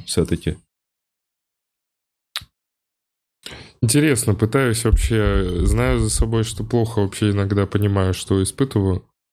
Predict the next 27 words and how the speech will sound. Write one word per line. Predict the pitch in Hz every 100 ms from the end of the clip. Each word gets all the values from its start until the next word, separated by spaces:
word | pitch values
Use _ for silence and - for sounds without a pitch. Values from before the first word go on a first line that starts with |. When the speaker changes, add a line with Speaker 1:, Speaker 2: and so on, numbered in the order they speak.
| -
Speaker 2:
какую | 98 - 95
эмоцию. | 90 87 85 98
Задним | 95 101 101
числом | - - 101 95
понятно, | 101 113 131 - 87
а | 85
здесь | 85 104
такой: | - - 101 95
«Да | 185
и, | 277 277 220
ну, | 175 180 170 170
нормально». | 170 185 208 214 139
Ты | 147
такой: | 156 160
«Ну, | 160 180 185
давай | 185 170 123
ж, | 110 - - - - - -
не | 123 123
лукавь». | 120 113 95 92 _ - - -
Э, | 123
волнительно. | 123 110 110 107 117 220 240 175 - 117 117 113 117 - 160 -
<laughs> | 180 170 - 196 - - - 139 -
Волнительно, | 101 113 117 110 113 98 87
не | 87 90
скрою, | - - 92 90 92
волнительно, | 90 92 90 - 85 92
конечно. | - - 95